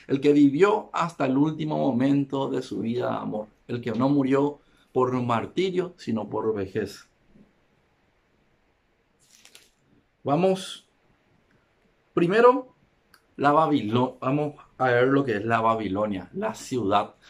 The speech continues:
la prostitución. Voy a dejar en esta parte algunos textos que ustedes pueden verificar en su propia Biblia. Acá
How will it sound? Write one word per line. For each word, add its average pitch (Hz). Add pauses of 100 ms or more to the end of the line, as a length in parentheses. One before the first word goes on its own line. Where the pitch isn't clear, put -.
(120)
la 113
prostitución. 113 (400)
Voy 131
a 160
dejar 156
en 120
esta 127
parte 143
algunos 120
textos - (440)
que 127
ustedes 160
pueden 165
verificar 156
en 147
su -
propia -
Biblia. - (1400)
Acá 208